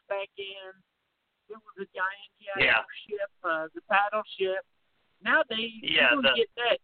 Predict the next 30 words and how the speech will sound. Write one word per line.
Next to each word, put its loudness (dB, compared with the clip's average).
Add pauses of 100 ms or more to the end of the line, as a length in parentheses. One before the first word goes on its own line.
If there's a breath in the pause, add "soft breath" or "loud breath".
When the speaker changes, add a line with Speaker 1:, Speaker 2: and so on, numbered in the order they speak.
Speaker 1:
Even -2 (280)
shit 2 (100)
in -6
box 2 (180)
costs 4
you -14
about 0
a -8
thousand 0
dollars. 2 (1400)
Speaker 2:
Yeah, 4 (200)
the 4
aircraft 4
carrier. -2
Yeah, 2 (160)
that, 4 (280)
that's 4
the -4
big 0
one. -2 (300)
Yeah. 2 (600)
Uh, 6 (240)
that's, 4 (160)
that's 2
one 0
that -4
he -4
does 4
not 4
have. 2